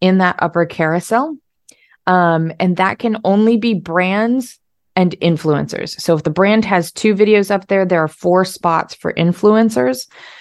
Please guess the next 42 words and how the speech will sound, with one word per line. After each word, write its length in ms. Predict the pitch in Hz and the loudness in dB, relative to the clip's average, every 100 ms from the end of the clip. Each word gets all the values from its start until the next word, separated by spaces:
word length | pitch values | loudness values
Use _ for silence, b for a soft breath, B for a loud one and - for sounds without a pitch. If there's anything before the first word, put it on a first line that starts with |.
| B _ | B _
So 300 | 208 185 185 | 2 2 4
I 200 | 185 220 | 2 2
want 300 | 226 208 190 | 2 2 0
you 100 | 180 | 0
to 80 | |
find 480 | 170 - 175 165 160 - | -2 -2 -2 -2 -4 -6
as 240 | 151 - | -8 -6
many 680 | 151 160 175 185 208 220 220 | -4 0 2 4 2 2 0
upper 240 | 180 180 | -2 -2
carousels 680 | 170 175 170 156 160 156 151 | -2 -2 -2 -2 -2 -2 -2
that 180 | 160 151 | -4 -2
don't 220 | 156 156 | -4 -4
have 220 | 156 147 - | -4 -6 -2
any 240 | 180 208 226 | 2 4 4
other 200 | 202 208 | 4 2
influencers 800 | - 208 185 170 165 165 156 - - | 2 2 4 2 2 0 0 -2 -2
in 180 | 165 156 | 0 0
it 180 | 151 - | 0 -2
as 220 | 143 - | -6 -6
possible 840 | - - 147 151 - 170 202 277 B B B _ | -18 -6 -4 -2 -4 -2 -2 -4 B B B _
so 180 | - 190 | 4 6
that 140 | 175 | 6
you 260 | 180 196 202 | 4 2 2
can 260 | 202 185 | 4 4
be 280 | 165 185 180 | 4 4 4
in 180 | 170 170 | 4 2
there 100 | 165 | 2
as 160 | 160 160 | 0 -2
the 100 | 165 | -2
only 300 | 160 156 147 | 0 0 0
person. 480 | - 151 - 151 160 | -2 -2 0 0 2
And 200 | 208 214 - | 2 2 0
even 360 | 247 277 277 | -2 2 2
when 120 | 190 185 | 4 4
you're 140 | 180 | 2
getting 300 | 170 175 165 | 2 0 -2
started, 720 | - - 165 170 170 160 165 | -8 -8 -2 0 0 -2 -2
like, 320 | 165 160 - B B B B B - | -2 -2 -4 B B B B B -4
um, 580 | 175 165 156 160 156 - _ _ _ - 175 | 0 2 2 0 -2 -8 _ _ _ -16 -4
people 300 | 226 208 185 | -2 0 2
look 180 | 185 | 2
at, 200 | 185 165 | 2 0